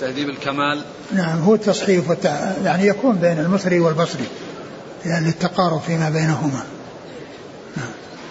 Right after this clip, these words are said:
Speaker 1: كذلك لما رمز له، رمز له بميم سين قاف.
Speaker 2: نعم.
Speaker 1: ولم يرمز بدال.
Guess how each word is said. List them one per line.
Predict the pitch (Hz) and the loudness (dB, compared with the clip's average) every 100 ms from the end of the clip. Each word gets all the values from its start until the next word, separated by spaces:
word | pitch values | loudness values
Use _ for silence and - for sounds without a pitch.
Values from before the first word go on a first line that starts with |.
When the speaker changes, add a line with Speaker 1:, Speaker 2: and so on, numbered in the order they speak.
| - 135 | -6 -2
Speaker 1:
كذلك | 135 147 143 143 139 117 113 | 2 2 0 -2 -4 -4 -4
لما | 139 139 139 | -2 2 2
رمز | 147 147 139 131 | 2 0 0 0
له، | 135 143 151 160 135 | 0 0 0 -2 -2
رمز | 139 135 | 0 0
له | 139 139 135 | 2 2 0
بميم | 123 135 147 156 151 | -4 -4 -2 -2 -2
سين | 139 147 147 160 165 - | -4 -4 -2 -2 -4 -2
قاف. | 139 120 - - - - - - - - - - - - - 180 | -2 -2 -8 -14 -16 -16 -16 -16 -16 -16 -18 -18 -18 -18 -10 -4
Speaker 2:
نعم. | 147 - - - - | -4 -6 -12 -16 -6
Speaker 1:
ولم | 131 147 147 143 | -2 0 0 -2
يرمز | 143 139 123 127 | -2 -4 -6 -4
بدال. | 127 135 | 0 0